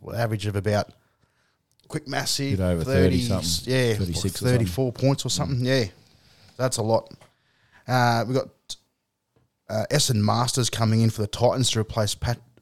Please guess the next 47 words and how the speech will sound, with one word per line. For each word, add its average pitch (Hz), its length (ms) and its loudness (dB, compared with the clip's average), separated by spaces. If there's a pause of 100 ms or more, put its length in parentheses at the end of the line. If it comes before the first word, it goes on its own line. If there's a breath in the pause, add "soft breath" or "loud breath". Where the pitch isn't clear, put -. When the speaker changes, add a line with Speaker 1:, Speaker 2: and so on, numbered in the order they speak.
(160)
Speaker 1:
Patrick - 320 -6
Herbert 135 460 -4 (120)
on 113 60 -4
his 107 120 -2
suspension. 139 580 -2 (1000)
Uh, 104 220 -2
Brian 110 480 2 (140)
Kelly, 110 500 -2
uh, 98 220 -4
he's 107 160 -6
supposed 98 320 -8
to 98 80 -10
be 92 80 -10
coming 104 340 -4
in 101 100 -2
for - 140 -12
the 87 100 -8
left 98 360 -4
side 98 460 -4
too 113 340 -4
from 98 240 -6
an 95 100 -4
ankle 120 300 0
injury 110 240 0
from 104 200 -4
last 110 360 0
week. 123 260 -2 (520 loud breath)
Now, 113 100 0
Fafita's 123 500 2
starting 107 460 4
as 95 180 -2
well. 107 320 2 (160)
I've 104 100 -2
got 101 100 -2
him 107 120 0
in 98 60 0
my 87 120 0
multi 95 300 0
this 87 240 -8
week 101 240 -4
again. 107 280 -2 (440)
Big 101 140 -14
Fafita. 104 440 -2
He 107 80 0
was 104 180 -2
on 104 200 0
the, 101 160 -2